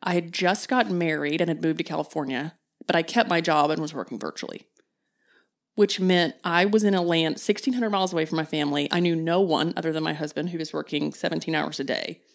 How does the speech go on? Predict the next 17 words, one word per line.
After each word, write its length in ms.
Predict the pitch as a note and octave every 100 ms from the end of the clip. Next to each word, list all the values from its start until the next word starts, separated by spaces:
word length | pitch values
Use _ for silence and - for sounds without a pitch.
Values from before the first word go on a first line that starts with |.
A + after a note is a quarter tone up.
| _ _ _ _ _ _ _ _ _ _ _ -
And, 580 | F#3+ F#3+ F#3 F3+ F3+ - _ _
like, 200 | - F#3
the 100 | G3
only 160 | G#3+ A3+
person 260 | A3 G#3 G3
I 80 |
interacted 440 | F3 E3+ D3+ E3 D3
with 160 | D#3
on 80 | D#3
a 40 | D#3
daily 220 | D3 D3+
basis 480 | D3 D3 C#3+ C#3+ -
was 300 | D3+ C#3 -
Janet, 440 | D#3+ D3+ C#3+ -
the 60 | D3+
Safeway 340 | - - -
checker. 380 | - - -